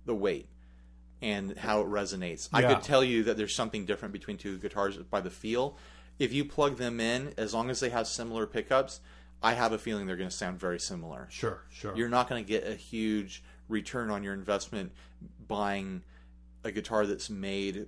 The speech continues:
Speaker 1: with a very expensive tone wood versus a, a more available wood that's of a similar density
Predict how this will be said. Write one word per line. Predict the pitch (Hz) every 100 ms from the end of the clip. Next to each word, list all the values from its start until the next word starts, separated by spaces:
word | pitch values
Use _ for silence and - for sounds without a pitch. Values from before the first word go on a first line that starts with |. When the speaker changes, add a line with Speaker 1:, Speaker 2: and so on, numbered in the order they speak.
| -
Speaker 1:
with | 104 101 95 -
a | 107
very | 90 101 101
expensive | 95 - 117 101 - 95
tone | - 107 101
wood | 95 92
versus | 85 95 90 98 92 87 - -
a, | 90 87 87 73 - - - -
a | 104 95
more | 95 92 92 90
available | 90 87 95 98 95 95
wood | 90 85
that's | 92 87 -
of | 90
a | 87
similar | - 92 90 90
density | 90 87 156 160 92